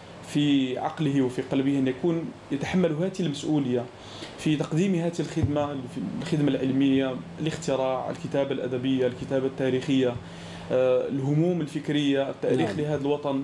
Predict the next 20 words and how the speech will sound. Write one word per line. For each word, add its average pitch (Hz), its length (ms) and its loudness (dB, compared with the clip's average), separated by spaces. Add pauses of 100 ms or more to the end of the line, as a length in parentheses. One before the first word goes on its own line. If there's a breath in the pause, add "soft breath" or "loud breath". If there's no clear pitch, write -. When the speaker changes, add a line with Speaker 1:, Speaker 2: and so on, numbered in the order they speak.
(100)
Speaker 1:
في - 120 0
أي 220 220 0
فن 190 160 -2
من 170 140 4
الفنون، 135 440 2
في 131 100 -6
النهاية 143 440 2 (320 loud breath)
الاختراع، 147 580 0
الإبداع، 135 600 -2
التطوير 139 580 0
في - 140 -4
أي 196 180 2
مجال. 143 300 0 (440 loud breath)
هذا 196 220 2
الإنسان 175 420 -4
طبعًا 151 260 -2
هو 160 160 2
مركز 135 580 -4
ثقل، 151 260 -2
وهو 135 500 2